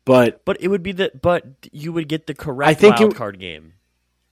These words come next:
Speaker 1: Yeah, and I, I just think if, if they split up into conferences, you'd probably ha-, but you would have, what, one play eight still?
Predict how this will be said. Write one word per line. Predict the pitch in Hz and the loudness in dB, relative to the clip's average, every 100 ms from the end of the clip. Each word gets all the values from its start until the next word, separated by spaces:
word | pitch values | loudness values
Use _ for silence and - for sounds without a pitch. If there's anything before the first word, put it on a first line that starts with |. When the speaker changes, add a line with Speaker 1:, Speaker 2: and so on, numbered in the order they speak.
| - | -2
Speaker 1:
Yeah, | 190 185 143 | 4 6 4
and | 131 165 | 2 -2
I, | 165 151 165 - | -4 -6 -10 -2
I | 180 | 0
just | 170 220 220 | 0 0 2
think | 196 - | 2 2
if, | 160 151 | -2 -2
if | 151 | -2
they | 180 | -2
split | 160 - 269 | -2 -2 2
up | 214 196 | 2 2
into | 165 143 | -2 -4
conferences, | 131 131 143 151 156 131 | -4 -4 -6 -4 -2 -2
you'd | 143 131 | -6 -6
probably | - 156 160 160 135 | -2 -2 0 -2 -4
ha-, | 143 139 | -6 -10
but | 127 147 | -4 -4
you | 143 160 | -2 -2
would | 151 | -2
have, | - 175 160 - | -2 -2 -2 -4
what, | 135 160 - | -4 -4 -4
one | 104 113 117 | -6 -6 -6
play | - 120 | -4 -4
eight | 107 113 135 | -2 -2 -2
still? | - 165 180 208 | -2 0 0 -2